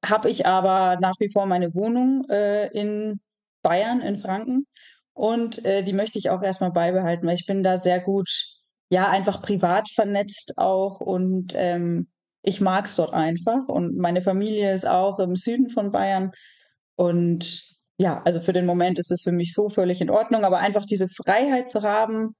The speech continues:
zu sagen, „Okay, wenn ich will, dann kann ich in zwei Monaten da und dahin reisen für eine Zeit und von dort aus arbeiten“, das ist halt für mich echt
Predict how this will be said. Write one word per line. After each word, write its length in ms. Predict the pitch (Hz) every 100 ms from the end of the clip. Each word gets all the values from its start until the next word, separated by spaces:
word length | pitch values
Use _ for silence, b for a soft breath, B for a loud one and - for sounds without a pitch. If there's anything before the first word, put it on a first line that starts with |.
| _
zu 100 | -
sagen, 360 | 190 185 185 190
„Okay, 440 | 185 - 269 269 269 b b _
wenn 120 | 185
ich 120 | 185
will, 200 | 254 277
dann 160 | 240 196
kann 240 | 233 240
ich 260 | 226 220 -
in 240 | - 202
zwei 200 | 202 202
Monaten 420 | 208 220 220 208 208
da 140 | 196
und 140 | 185 190
dahin 520 | 220 226 220 220 208
reisen 400 | 190 190 208 202
für 140 | -
eine 140 | 196 185
Zeit 280 | 196 185 185
und 140 | 175
von 100 | 180
dort 180 | 208 196
aus 140 | 175
arbeiten“, 640 | 175 170 180 180 196 208 214 _ _ _ _ _
das 120 | 190 175
ist 140 | 180
halt 140 | 175
für 120 | 170 170
mich 420 | 175 175 - - _ _ _ _ _ _ _ _ _ _
echt 420 | - 180 175 -